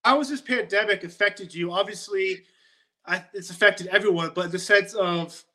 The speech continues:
besides the, I cons-, your class sizes being affected, or even,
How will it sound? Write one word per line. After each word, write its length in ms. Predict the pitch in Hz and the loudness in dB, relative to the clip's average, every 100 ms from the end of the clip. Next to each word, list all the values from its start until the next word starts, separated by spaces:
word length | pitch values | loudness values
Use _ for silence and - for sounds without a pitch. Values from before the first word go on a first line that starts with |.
| _ _ _ - | _ _ _ -12
besides 640 | 180 - 233 254 254 - - | -8 2 4 4 0 -10 -16
the, 280 | 170 185 190 | -10 -8 -6
I 160 | 175 175 | -6 -6
cons-, 360 | 196 190 190 180 | -2 -2 -4 -8
your 200 | 165 156 | -8 -8
class 420 | - 190 185 180 | 2 4 4 4
sizes 340 | 175 170 170 | 0 0 -2
being 160 | 160 160 | -6 -8
affected, 580 | - 156 156 160 151 147 | -4 -6 -4 -4 -4 -4
or 200 | 147 - | -8 -8
even, 280 | 180 170 | -8 -8